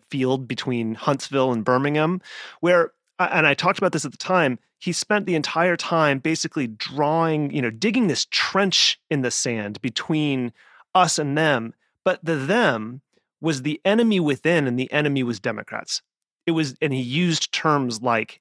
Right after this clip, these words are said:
enemy, and they're destroying the country from within. They want to destroy America from within. And so, uh, that, when I think of Civil War, I think of bringing, bringing the idea of the enemy into our borders and,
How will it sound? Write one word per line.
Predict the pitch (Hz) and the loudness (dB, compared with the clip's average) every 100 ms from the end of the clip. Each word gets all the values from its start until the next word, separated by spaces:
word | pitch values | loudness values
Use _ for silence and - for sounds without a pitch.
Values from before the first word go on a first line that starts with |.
| _ | _
enemy, | 160 143 123 110 113 - | 0 2 2 0 -4 -6
and | 127 123 | -4 -2
they're | 120 | -4
destroying | 113 120 - 139 135 | -4 -6 0 0 2
the | 123 | 0
country | - 127 - 117 | -2 -4 -2 -4
from | - 113 | -2 -2
within. | 110 - 110 110 | -2 -4 -6 -4
They | 113 | -4
want | 110 117 127 | -2 -2 -2
to | - | -4
destroy | 117 - 117 | -6 -2 -2
America | 107 107 110 - | 0 -4 -6 -10
from | 110 107 | -10 -10
within. | - 120 - - - - | -8 -10 -10 -14 -8 -4
And | 165 | 0
so, | 185 156 - _ _ _ - | 2 0 -6 _ _ _ -2
uh, | 185 | 0
that, | 185 190 - | 4 4 4
when | 156 | 2
I | 160 214 | 4 4
think | 214 165 | 2 0
of | 139 | 0
Civil | - 127 120 | 0 0 2
War, | 170 147 | 4 4
I | 147 | 2
think | 170 147 | 0 0
of | 139 117 _ _ 143 | 0 -2 _ _ -16
bringing, | 139 120 165 185 185 170 143 | -8 0 2 4 4 2 -2
bringing | 147 175 165 | -2 0 2
the | 135 | 2
idea | 120 113 147 | 2 2 0
of | 131 127 | 0 -2
the | 127 | 0
enemy | 127 127 113 117 | 0 0 -2 -2
into | 170 156 147 - 127 | 0 2 2 2 0
our | 110 98 | 0 -2
borders | 110 107 101 104 - - - | -4 -6 -6 -6 -6 -8 -4
and, | 143 117 113 | -2 -2 -6